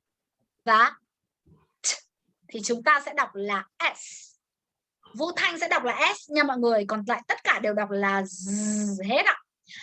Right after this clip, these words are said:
Ví dụ, work, s, Works. Được chưa? Ok, đó. Ờ, hoặc là ps, hoặc là ts. Còn tất cả mọi cái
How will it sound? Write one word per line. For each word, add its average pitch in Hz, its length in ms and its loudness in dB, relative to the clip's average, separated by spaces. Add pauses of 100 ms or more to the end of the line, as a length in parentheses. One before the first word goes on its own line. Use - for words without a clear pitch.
(120)
Ví 349 100 -2
dụ, 440 120 -2 (440)
work, 392 320 -2 (520)
s, - 840 -4 (1120)
Works. - 1600 -2 (720)
Được 208 140 -4
chưa? 262 280 4 (1200)
Ok, 233 500 4 (160)
đó. 214 440 2 (380)
Ờ, 233 200 0
hoặc 254 220 -4
là 226 260 0 (220)
ps, - 640 -12 (500)
hoặc 254 180 0
là 208 180 -2 (200)
ts. - 140 2 (1000)
Còn 247 200 0
tất - 140 -4
cả 240 220 0
mọi 233 340 -2
cái 285 300 0